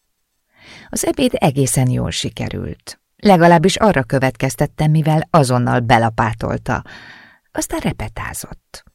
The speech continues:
„Hiányoztak a hazai ízek?” kérdeztem vigyorogva és büszkén.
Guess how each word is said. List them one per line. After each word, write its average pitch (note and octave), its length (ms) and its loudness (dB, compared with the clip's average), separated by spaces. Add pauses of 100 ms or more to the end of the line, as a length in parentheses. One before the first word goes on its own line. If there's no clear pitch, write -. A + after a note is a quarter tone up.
(1080)
„Hiányoztak E3+ 760 2
a F#3 60 2
hazai D3 580 0
ízek?” A2+ 720 -4 (360)
kérdeztem A#2+ 640 0
vigyorogva A#2+ 640 -2
és C#3 240 -4
büszkén. - 800 -8